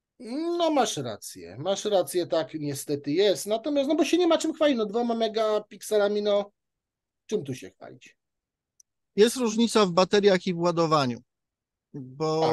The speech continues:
Speaker 1: Tak, i to jest
Speaker 2: w
Speaker 1: cała różnica znowu.
Speaker 2: bo wersja Pro o dziwo ma mniejszą baterię, większe ładowanie, nie o dziwo, bo to też już się staje standard. Bateria pięć i pół tysiąca miliamperogodzin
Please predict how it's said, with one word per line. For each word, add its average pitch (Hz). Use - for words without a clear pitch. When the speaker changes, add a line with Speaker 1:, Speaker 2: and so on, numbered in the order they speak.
Speaker 1:
Tak, -
i -
to 160
jest 156
Speaker 2:
w 156
Speaker 1:
cała 202
różnica 110
znowu. 90
Speaker 2:
bo 160
wersja 202
Pro 190
o 165
dziwo 175
ma 160
mniejszą 165
baterię, 160
większe 170
ładowanie, 156
nie 185
o 165
dziwo, 147
bo 139
to 139
też 147
już 143
się 135
staje 131
standard. 127
Bateria 190
pięć 190
i 156
pół 180
tysiąca 165
miliamperogodzin 165